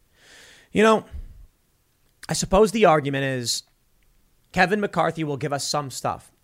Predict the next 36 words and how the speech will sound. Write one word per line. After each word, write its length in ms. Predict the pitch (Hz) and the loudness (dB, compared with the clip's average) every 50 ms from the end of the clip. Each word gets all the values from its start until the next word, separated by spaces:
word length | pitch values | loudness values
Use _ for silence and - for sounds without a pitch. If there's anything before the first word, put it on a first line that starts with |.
| _ _ - | _ _ -6
Again, 500 | 175 175 131 143 139 117 104 98 - - - | -6 -4 -4 -6 -6 -6 -8 -12 -14 -12 -6
I 120 | - 208 226 | -4 -4 -2
can 180 | - 240 214 | -2 -2 -2
respect 440 | 202 185 - - - 131 113 - - | -2 -2 -4 -4 -6 -6 -6 -6 -6
that. 280 | 117 113 127 - _ _ _ _ _ _ _ - | -6 -6 -6 -8 _ _ _ _ _ _ _ -10
M 160 | - 131 143 | -10 -10 -8
T 180 | - 165 180 156 | -8 -8 -10 -8
G 220 | 123 139 160 156 | -6 -4 -4 -4
says 440 | 143 - - 151 143 139 135 135 127 | -4 -4 -4 -2 -2 -2 -4 -4 -6
that 120 | - 156 | -8 -6
there's 180 | - 196 160 143 | -6 -4 -4 -2
no 120 | 190 214 175 | -4 -4 -4
plan 500 | - - - 160 190 214 175 135 120 113 | -6 -10 -8 -6 -6 -4 -6 -6 -8 -8
for 100 | - 147 | -8 -8
the 100 | 131 139 | -6 -4
Never 180 | 143 139 139 | -4 -4 -6
Kevins. 540 | - - 175 190 175 185 180 202 - - - _ _ _ _ _ - | -6 -6 -6 -4 -4 -6 -8 -8 -12 -14 -16 _ _ _ _ _ -4
They 100 | 170 190 | -4 -4
just 180 | 165 196 151 - | -2 -2 0 0
don't 160 | 185 185 165 | 0 0 2
want 180 | 175 196 - - | 0 -2 -2 -2
Kevin. 260 | - 214 220 175 165 | -2 -2 -2 -2 -2
I'm 80 | 160 156 | -2 -2
like, 160 | 147 147 - - | -2 -4 -4 -6
"I, 100 | 156 - - | -8 -4 0
I 120 | - 180 | 0 0
have 100 | 214 226 | 0 0
a 60 | 190 - | -2 -6
plan." 420 | - - 139 131 135 165 185 180 - _ _ _ _ _ _ _ _ _ _ _ _ - _ _ _ - | -8 -8 -6 -6 -6 -8 -10 -14 -20 _ _ _ _ _ _ _ _ _ _ _ _ -20 _ _ _ -10
Send 400 | - - - 214 214 214 185 190 | -6 0 0 0 0 0 0 0
a 120 | 190 185 | -2 -2
bone-chilling 1700 | 131 120 110 101 - 208 190 190 214 226 240 240 247 254 247 - - - - - 247 254 233 214 214 202 202 196 180 165 156 151 160 | -2 -8 -12 -4 2 4 6 6 6 4 2 0 -2 -4 -4 -4 -6 -4 -2 2 2 2 2 2 -2 -2 -4 -4 -4 -4 -4 -2 0
message 600 | 185 208 180 - - 185 165 135 123 113 - - | 0 0 0 0 -4 -6 -8 -8 -8 -12 -12 -10
to 120 | - 170 156 | -8 -8 -4
the 140 | 147 170 | -4 -4
establishment. 960 | 160 - - - 185 175 165 160 139 143 131 - - 135 123 98 - - - | -4 -4 -4 0 2 2 2 2 -2 -6 -10 -10 -10 -12 -12 -12 -14 -16 -18